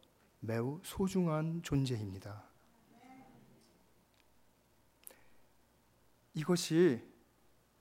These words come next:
말로만 들리지 말아야 됩니다. 진실이 그렇습니다. 제가 또 한 번 얘기할까요?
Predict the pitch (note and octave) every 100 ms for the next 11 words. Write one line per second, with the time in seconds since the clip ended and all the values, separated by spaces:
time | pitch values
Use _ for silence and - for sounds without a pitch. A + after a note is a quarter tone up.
0 | _ _ _ - C#3+ D3 F3 F#3 F3+ E3
1 | C#3+ C#3 C#3 G#2 G#2 G#2 G2+ F#2+ G2 G#2
2 | G2 - _ _ _ _ _ _ _ _
3 | - - _ _ _ _ _ _ - -
4 | - - D#3+ G3 F#3 G#3+ G#3 D#3 D3+ -
5 | A#2+ A2 G#2+ - _ _ _ _ _ _
6 | _ _ _ _ - - - _ _ _
7 | - - F3 F#3 A3 G#3+ G3 D#3 F3 D3+
8 | - D3+ F#3+